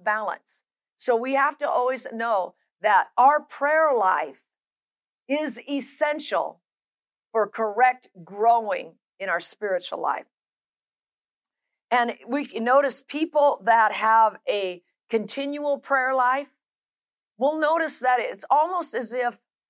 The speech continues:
a fragrance of God is on them that others don't have. It's because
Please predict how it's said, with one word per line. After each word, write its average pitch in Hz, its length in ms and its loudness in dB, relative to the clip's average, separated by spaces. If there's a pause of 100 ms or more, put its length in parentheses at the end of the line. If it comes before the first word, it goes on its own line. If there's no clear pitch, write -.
(280)
a 214 100 4
fragrance 311 680 -2
of 202 160 -10
God 220 360 2
is 185 260 -4
on 208 320 -4
them 160 320 -8 (540)
that 220 140 4
others 214 340 -2
don't 196 240 -6
have. 196 380 -4 (640)
It's 240 180 -6
because 262 600 0